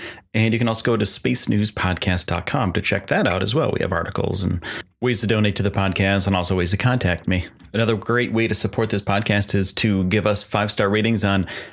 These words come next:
iTunes, uh, Spotify, any place that you listen to this podcast. If you could give us a review, that would be really amazing. When I say us, I mean me and all of you out there, all of you space nerds out there, all of you space cadets. This is for you.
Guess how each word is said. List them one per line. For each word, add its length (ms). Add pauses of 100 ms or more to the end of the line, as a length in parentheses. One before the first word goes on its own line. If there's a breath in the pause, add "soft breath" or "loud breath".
(220 loud breath)
iTunes, 680 (120)
uh, 220
Spotify, 360
any 160
place 240
that 80
you 380 (400 loud breath)
listen 280
to 100
this 120
podcast. 540 (180 loud breath)
If 160
you 80
could 160
give 140
us 140
a 40
review, 380
that 180
would 140
be 200
really 340
amazing. 340
When 100
I 40
say 180
us, 260
I 80
mean 260
me 320 (300 loud breath)
and 160
all 300
of 100
you 180
out 180
there, 320 (360 loud breath)
all 200
of 120
you 200
space 460
nerds 340
out 140
there, 120
all 80
of 100
you 80
space 480
cadets. 540 (640 loud breath)
This 200
is 80
for 120
you. 260